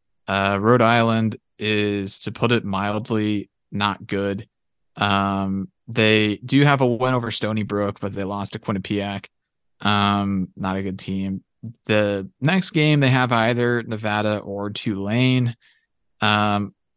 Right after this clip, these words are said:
I don't think the KenPom for either of those teams is particularly high, uh, but regardless, they're still G fives worth noting. And then there's the to be determined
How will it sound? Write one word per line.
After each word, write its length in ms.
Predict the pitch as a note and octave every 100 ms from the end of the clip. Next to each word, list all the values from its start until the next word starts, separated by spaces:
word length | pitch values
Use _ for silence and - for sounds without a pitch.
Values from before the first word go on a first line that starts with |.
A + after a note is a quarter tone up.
| _
I 60 | A2
don't 100 | B2
think 160 | C3 B2
the 80 |
KenPom 580 | A#2 - G#2 A#2 A2+ A#2
for 140 | A#2+ A2+
either 180 | A#2
of 60 | A2+
those 160 | A2+ A2+
teams 280 | A2 A2 A2
is 60 |
particularly 540 | A2 A2 G2+ G#2+ G#2 G2+
high, 540 | G#2+ G2+ G#2 G2+ A2+ _ _ -
uh, 280 | G2+ G2 G2
but 220 | G#2+ G#2+
regardless, 480 | A2 A#2 A2+ G#2+ -
they're 100 | G#2
still 240 | - G2+
G 200 | G2+ G2+
fives 340 | F#2 F2+ F#2+ -
worth 220 | F2+ -
noting. 420 | B2+ C3+ C3 B2 - - - _ -
And 100 | D3
then 100 | F3
there's 360 | E3 C#3+ C3 B2
the 120 | B2
to 180 | B2 A#2+
be 120 | A2+
determined 640 | G#2 - A2 G#2+ G#2 G2